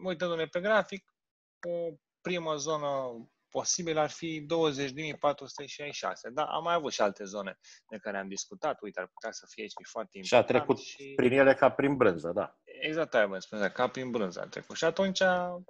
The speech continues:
Speaker 1: iar pe termen scurt, mm, mm, nu e din nou, adică ce poți
Speaker 2: N-ai
Speaker 1: să
Speaker 2: de
Speaker 1: spun
Speaker 2: ce
Speaker 1: că
Speaker 2: să te
Speaker 1: da.
Speaker 2: agăți pe termen scurt.
Speaker 1: Da,
Speaker 2: Um,
Speaker 1: nu,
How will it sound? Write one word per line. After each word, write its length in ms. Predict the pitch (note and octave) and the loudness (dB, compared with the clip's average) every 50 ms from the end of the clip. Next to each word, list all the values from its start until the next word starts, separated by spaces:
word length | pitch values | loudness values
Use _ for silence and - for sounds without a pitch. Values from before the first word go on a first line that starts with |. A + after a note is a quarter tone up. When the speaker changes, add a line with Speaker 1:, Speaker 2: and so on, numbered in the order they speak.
| _ _ _ | _ _ _
Speaker 1:
iar 260 | _ E3 D#3+ D#3+ D#3+ | _ 0 2 2 2
pe 120 | D#3 - D#3+ | 2 0 -2
termen 340 | - F3 E3 D#3 D#3+ D#3+ D#3 | 0 0 -2 -2 -4 -2 -2
scurt, 440 | - - - - A#3 A3+ G3+ G3 - _ - - - - - - - - - - _ _ _ - _ _ _ _ _ _ _ _ _ _ _ _ _ | -2 -2 0 2 2 2 2 0 -6 _ -14 -12 -12 -10 -10 -12 -12 -16 -18 -20 _ _ _ -14 _ _ _ _ _ _ _ _ _ _ _ _ _
mm, 220 | - D3 B2 - _ _ _ _ _ | -8 -8 -8 -8 _ _ _ _ _
mm, 180 | _ - - _ _ _ | _ -16 -16 _ _ _
nu 240 | - C#3+ C3+ B2+ A2 | -14 -10 -6 -2 -2
e 100 | G2+ G2 | 0 0
din 180 | G2 A2+ A#2 | 0 0 0
nou, 160 | A2 F#2 F2+ F#2 | 0 0 2 0
adică 280 | F#2+ G2+ G#2 _ A#2+ | 0 -2 -2 _ -6
ce 120 | G#2 - G2 | -8 -8 -4
poți 180 | C#3+ D3+ F#3 F3 | 4 4 6 8
Speaker 2:
N-ai 80 | C#3+ | 8
Speaker 1:
să 60 | A#2+ | 8
Speaker 2:
de 100 | B2+ A#2 | 8 4
Speaker 1:
spun 0 | - | 6
Speaker 2:
ce 60 | - | 4
Speaker 1:
că 60 | A2 | 0
Speaker 2:
să 60 | - | 4
te 60 | G2 A2 | 6 4
Speaker 1:
da. 60 | G2+ | 6
Speaker 2:
agăți 260 | F#2 G2+ G2 - - | 6 4 2 2 2
pe 80 | - G2+ | 0 0
termen 360 | - - F#2+ F#2 F2+ F2+ F2 | 0 0 -2 -2 -2 -4 -6
scurt. 300 | - - _ E2 - _ _ _ _ _ - G2 | -8 -10 _ -12 -12 _ _ _ _ _ -20 -18
Speaker 1:
Da, 340 | - - B2 B2 A#2 C3+ C3 | -8 -4 2 4 6 6 6
Speaker 2:
Um, 180 | A2 G#2+ G#2+ A#2 | 6 4 2 -2
Speaker 1:
nu, 460 | A#2+ A2+ G#2+ G#2 G#2 - - - | -4 -6 -6 -6 -8 -10 -14 -18